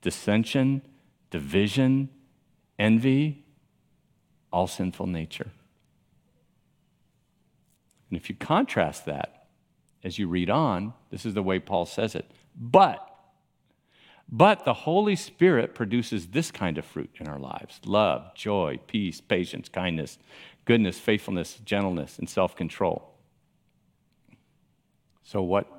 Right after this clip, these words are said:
what's shaken out? Is the Holy Spirit present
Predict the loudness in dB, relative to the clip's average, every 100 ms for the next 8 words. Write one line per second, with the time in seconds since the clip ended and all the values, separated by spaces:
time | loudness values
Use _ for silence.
0 | -20 _ _ _ _ _ _ -10 -6 -8
1 | -8 -10 -10 -16 _ _ _ _ _ _
2 | _ _ _ _ _ -16 -12 -4 -2 -2
3 | -6 -2 -2 -2 -4 -4 -6